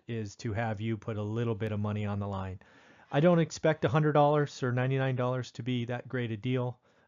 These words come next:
uh, for people listening to this. Uh, it is frankly going to be less than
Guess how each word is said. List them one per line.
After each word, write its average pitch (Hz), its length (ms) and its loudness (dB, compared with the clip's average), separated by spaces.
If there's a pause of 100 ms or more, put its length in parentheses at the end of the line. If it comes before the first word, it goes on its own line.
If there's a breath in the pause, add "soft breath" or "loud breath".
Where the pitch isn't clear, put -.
uh, 120 140 -6
for 120 160 -10
people 123 260 -6
listening 143 380 0
to 143 120 -4
this. 139 440 -6
Uh, 107 220 -6 (200)
it 120 140 -4
is 107 120 -4
frankly 123 460 -2
going 113 280 -2
to 107 60 -4
be 107 140 -4
less 110 320 -4
than 101 300 -4